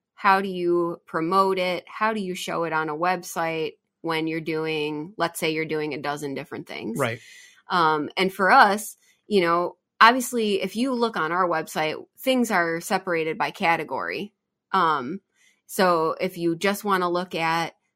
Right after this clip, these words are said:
Speaker 1: paintings, there's a place for you to visit. If you just wanna look at jewelry, if you're looking for, you know, if you happen to be looking for a needle felted a goggle, it's there in its own category. And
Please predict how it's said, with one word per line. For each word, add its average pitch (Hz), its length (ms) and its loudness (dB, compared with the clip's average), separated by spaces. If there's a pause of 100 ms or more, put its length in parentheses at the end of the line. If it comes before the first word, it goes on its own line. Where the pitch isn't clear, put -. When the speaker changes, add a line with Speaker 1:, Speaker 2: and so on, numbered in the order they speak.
(140)
Speaker 1:
paintings, 226 640 -2
there's 180 280 -4
a 165 140 -4
place 196 320 -4
for 190 120 -8
you 175 160 0
to 160 60 -6
visit. 160 480 -4
If 180 160 -14
you 165 80 -8
just 190 280 -6
wanna 170 240 -2
look 170 180 -4
at 120 120 -10
jewelry, 233 520 0
if 180 160 -6
you're 170 120 -4
looking 170 280 -6
for, 160 500 -6
you 165 200 -10
know, 127 80 -10
if 156 120 -14
you 160 60 -6
happen 156 320 0
to 165 60 -2
be 170 120 2
looking 175 300 0
for 175 220 0
a 165 40 0
needle 175 300 2
felted 165 380 -4
a 156 40 -6
goggle, 185 420 4
it's - 260 -4
there 175 400 -2
in 180 140 -4
its 165 160 -6
own 160 160 -4
category. 147 720 -6 (760)
And 180 400 0